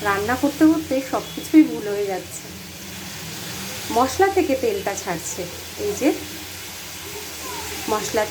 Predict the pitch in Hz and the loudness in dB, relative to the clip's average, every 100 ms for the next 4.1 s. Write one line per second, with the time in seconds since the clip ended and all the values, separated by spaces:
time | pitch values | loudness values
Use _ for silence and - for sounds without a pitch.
0 | - 190 - 220 - 247 294 370 - - | 2 2 0 -6 -4 -2 2 2 2 -2
1 | 202 190 196 190 196 202 - 190 196 202 | 0 0 -2 -2 -2 -2 -2 -2 0 -2
2 | 202 - 320 - - - - - - - | -4 2 2 2 -4 -6 -4 -4 -6 -4
3 | - 302 311 311 302 277 269 226 214 190 | 4 6 8 6 4 4 0 -2 -4 -2